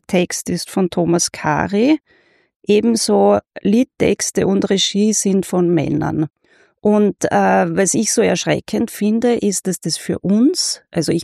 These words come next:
bin jetzt auch mehrmals an dem Plakat, äh, zu Maria Theresia vorbeigegangen, dass, also mir fällt das natürlich auf,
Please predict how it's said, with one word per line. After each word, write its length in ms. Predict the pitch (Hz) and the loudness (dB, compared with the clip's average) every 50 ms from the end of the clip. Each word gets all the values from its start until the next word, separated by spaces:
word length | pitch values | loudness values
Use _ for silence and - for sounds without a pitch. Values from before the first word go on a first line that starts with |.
| - _ | -2 _
bin 220 | 214 208 208 202 | 2 4 4 4
jetzt 300 | 196 190 175 - - - | 4 2 0 0 0 -2
auch 100 | 170 - | 0 2
mehrmals 720 | 180 170 160 - 202 202 175 156 170 185 196 202 - - - | 2 2 2 4 2 2 2 2 2 2 0 0 0 -2 0
an 160 | 170 180 175 | 0 2 2
dem 220 | 170 190 175 - | 2 0 0 0
Plakat, 560 | - 180 170 - - - 135 135 135 208 226 - _ - - - | 0 -2 -2 -2 -4 -8 -6 -2 -2 -2 -2 -4 _ -16 -10 -4
äh, 220 | - 202 185 180 180 | -2 0 0 0 -2
zu 140 | - - 208 | -4 -2 0
Maria 320 | 208 196 190 - 202 214 214 | 0 2 2 2 2 2 2
Theresia 640 | - 202 185 175 156 - 180 - - 202 208 208 | 0 0 0 0 0 -2 -2 -2 0 0 0 0
vorbeigegangen, 1040 | 202 - 214 - - 151 - 185 - 202 190 - 185 160 160 170 208 220 240 269 277 - - _ _ _ _ _ _ _ _ _ _ | 0 -2 -4 -2 -2 -2 -2 -2 -2 -2 -2 0 -2 -2 0 0 2 2 4 4 2 2 0 _ _ _ _ _ _ _ _ _ _
dass, 340 | 208 208 208 - - - - _ _ _ _ _ _ _ _ _ _ | 0 2 2 2 0 0 -2 _ _ _ _ _ _ _ _ _ _
also 200 | - 190 165 208 | -2 0 2 4
mir 220 | 202 208 233 262 | 4 4 4 4
fällt 280 | 226 - 170 190 220 - | 2 2 2 2 2 0
das 160 | - 202 185 - | -2 -2 0 0
natürlich 480 | 196 190 - 220 220 202 185 - - | -2 0 0 0 0 0 -2 -2 -2
auf, 280 | - 196 240 254 - | 0 2 0 0 -2